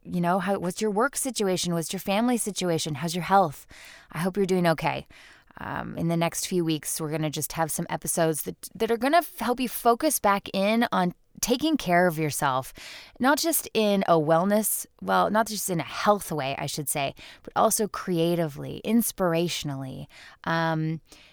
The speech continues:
when it comes to making your home cozier, more inviting, a better place to be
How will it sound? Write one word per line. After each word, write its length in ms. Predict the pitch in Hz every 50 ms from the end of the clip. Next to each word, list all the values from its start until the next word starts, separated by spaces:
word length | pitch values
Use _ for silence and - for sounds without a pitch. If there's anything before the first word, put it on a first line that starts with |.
| _ -
when 160 | 190 190 190
it 100 | 190 -
comes 460 | - 185 196 185 185 180 165 - -
to 320 | - - - 196 185 175 160
making 340 | 156 175 196 - 240 226
your 140 | 202 180 165
home 720 | 143 - - - - 185 220 254 269 233 151 143 - - -
cozier, 800 | - - - 180 214 262 269 214 - 160 147 143 139 143 151 151
more 200 | 165 190 202 208
inviting, 680 | 208 202 151 143 170 170 185 208 170 160 139 135 147 - - - -
a 60 | -
better 340 | 160 160 196 202 208 233 233
place 440 | - - - 208 208 220 214 - -
to 140 | - - 196
be 520 | 160 196 202 214 214 208 185 160 151 156